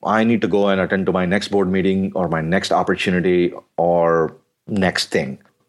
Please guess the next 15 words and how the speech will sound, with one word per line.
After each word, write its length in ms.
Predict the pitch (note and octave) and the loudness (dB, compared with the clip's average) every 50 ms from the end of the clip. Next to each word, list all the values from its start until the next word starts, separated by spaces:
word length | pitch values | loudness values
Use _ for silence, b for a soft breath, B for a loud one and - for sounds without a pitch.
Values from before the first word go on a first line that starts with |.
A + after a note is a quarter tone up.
| _ _ _ _ _ | _ _ _ _ _
I 60 | - B2+ | -2 0
think 120 | D#3 D#3 | 0 0
what 140 | D3+ D#3 D3 | 0 0 0
we 80 | C#3+ B2 | 0 -2
fail 400 | - - E3 F#3 G3 G3 F#3 D#3+ | 0 0 0 2 2 2 2 2
to 140 | - C#3 G#2+ | 0 0 0
realize 720 | A#2+ B2+ C3 B2+ A#2+ A2 G#2 G2+ G2 F#2+ F#2 F#2+ F#2 F2+ | 2 2 2 4 4 4 4 2 2 2 2 0 0 -2
in 140 | F#2+ F2+ F2+ | -2 -2 0
this 240 | F#2+ F#2+ F2+ - - | 0 0 -2 -4 -8
process 600 | - - G#2+ G#2+ G#2+ G#2+ - - G#2 F#2 - - | -4 0 2 2 2 2 0 0 0 0 0 -2
is 160 | F#2+ D#2+ D2 | -4 -2 0
that 300 | F2 F#2 F2+ - - - | 0 0 0 -2 -2 -2
that 140 | - F#2+ E2 | -2 0 0
abrupt 440 | E2 F#2 E2+ F2 A2+ C3 - - - | -2 -2 -2 0 0 0 0 -2 -6
handoff 640 | - - G2 G2 G2 F#2+ F#2+ F#2 F2 F2 F2 E2+ | -4 -2 0 0 2 2 2 2 4 2 2 0